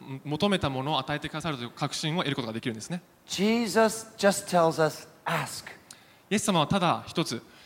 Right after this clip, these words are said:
Speaker 1: 求めなさいと言っています。
Speaker 2: Ask.
Speaker 1: 求めなさい。
Speaker 2: A little child,
Speaker 1: 小さな子供が、
Speaker 2: when they ask for a toy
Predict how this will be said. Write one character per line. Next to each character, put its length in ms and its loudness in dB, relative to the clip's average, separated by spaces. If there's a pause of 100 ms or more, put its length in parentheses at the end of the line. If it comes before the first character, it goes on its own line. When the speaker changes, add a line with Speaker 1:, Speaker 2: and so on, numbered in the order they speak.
(180)
Speaker 1:
求 260 4
め 100 6
な 100 6
さ 140 6
い 60 4
と 80 -2
言 60 -2
っ 20 -12
て 80 -12
い 40 0
ま 120 0
す。 220 -8 (240)
Speaker 2:
Ask. 20 -10
Speaker 1:
求 180 2
め 60 2
な 100 2
さ 120 -4
い。 40 -12 (340)
Speaker 2:
A 60 12
little 480 10
child, 580 2 (220)
Speaker 1:
小 180 -2
さ 140 0
な 80 -2
子 140 -8
供 200 -6
が、 220 -2 (180)
Speaker 2:
when 200 6
they 300 6
ask 360 6 (100)
for 200 8
a 60 10
toy 600 6